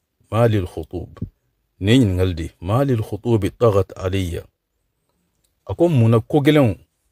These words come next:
mun na ko gɛlɛnw jamana ne kan, mun na ko gɛlɛnw bi ka ɲɛsin ne ma, mun na balaw kow bi ka ɲɛsin ne ma.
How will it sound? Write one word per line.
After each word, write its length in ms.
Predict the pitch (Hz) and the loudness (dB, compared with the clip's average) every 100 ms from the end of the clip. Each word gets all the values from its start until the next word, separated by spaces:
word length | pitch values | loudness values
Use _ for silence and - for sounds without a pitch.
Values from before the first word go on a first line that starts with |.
| _ _ _ _ _ _ _ _ _ _ _ _ _ - | _ _ _ _ _ _ _ _ _ _ _ _ _ -8
mun 140 | 95 104 | -2 0
na 80 | |
ko 200 | 98 131 | 0 0
gɛlɛnw 320 | 127 131 113 87 | 2 2 2 2
jamana 300 | 110 117 113 | 4 4 4
ne 140 | 117 | 4
kan, 280 | 98 87 - _ _ | 0 -4 -8 _ _
mun 80 | 95 | -8
na 100 | 95 - | -6 -6
ko 140 | - 123 | -6 2
gɛlɛnw 420 | 127 127 107 90 _ _ _ _ _ _ _ - | 4 4 2 -2 _ _ _ _ _ _ _ -12
bi 120 | 113 | -8
ka 100 | 110 | -4
ɲɛsin 400 | 95 117 110 95 | 0 2 2 0
ne 80 | 92 | -2
ma, 120 | 80 - _ _ _ _ _ _ _ _ _ _ _ _ _ _ _ 90 | -4 -10 _ _ _ _ _ _ _ _ _ _ _ _ _ _ _ -6
mun 140 | 98 | 0
na 100 | 143 | 0
balaw 360 | 98 92 104 92 | 2 2 2 2
kow 220 | - 117 | 0 0
bi 140 | 104 | 0
ka 120 | 110 90 | -4 -4
ɲɛsin 360 | 95 110 82 | -2 -2 -2
ne 100 | 87 | -6
ma. 200 | 76 - | -10 -14